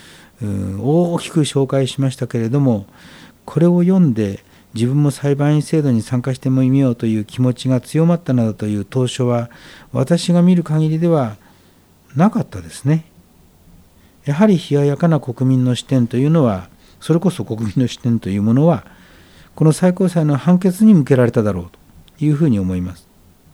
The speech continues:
裁判員制度は憲法違反だという主張に対して、いや、そういうことはないという答えをしたということになるわけですけれど、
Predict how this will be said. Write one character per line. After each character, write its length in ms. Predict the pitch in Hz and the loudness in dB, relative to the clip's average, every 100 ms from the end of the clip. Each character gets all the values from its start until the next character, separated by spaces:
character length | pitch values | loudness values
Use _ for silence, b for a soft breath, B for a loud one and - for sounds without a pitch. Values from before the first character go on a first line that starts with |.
| _ - - - | _ -20 -20 -14
裁 220 | - 143 | -2 0
判 180 | 147 165 | 2 0
員 40 | |
制 200 | 160 180 | 2 0
度 100 | 147 | 2
は 80 | 110 | -2
憲 320 | - 135 131 | -4 -2 -2
法 140 | 143 147 | 2 0
違 80 | 147 | 2
反 200 | 147 110 | 0 0
だ 140 | 98 | -2
と 140 | - | -4
い 80 | 101 | -6
う 40 | 98 | -6
主 60 | |
張 200 | - 113 | -4 -2
に 60 | 110 | -2
対 220 | 120 110 | -2 -6
し 60 | - | -6
て、 160 | 101 | -8
い 80 | 98 | -4
や、 120 | 123 | -4
そ 180 | - 151 | -2 -2
う 20 | |
い 40 | 151 | 0
う 20 | |
こ 100 | 165 | -2
と 80 | 143 | -2
は 80 | 107 | -2
な 160 | 135 | -2
い 80 | 147 | -2
と 140 | - | -4
い 40 | 104 | -8
う 60 | |
答 260 | 95 110 120 | -8 -8 -4
え 60 | 104 | -4
を 140 | 92 | -6
し 80 | - | -8
た 120 | 113 | -8
と 120 | - | -6
い 100 | 104 | -8
う 60 | 104 | -6
こ 100 | 110 | -8
と 140 | - | -6
に 80 | 95 | -4
な 80 | 113 | -4
る 80 | 101 | -4
わ 80 | |
け 100 | 90 | -8
で 100 | 92 | -14
す 120 | 92 - | -18 -14
け 100 | 95 | -12
れ 80 | |
ど、 220 | 92 98 | -10 -12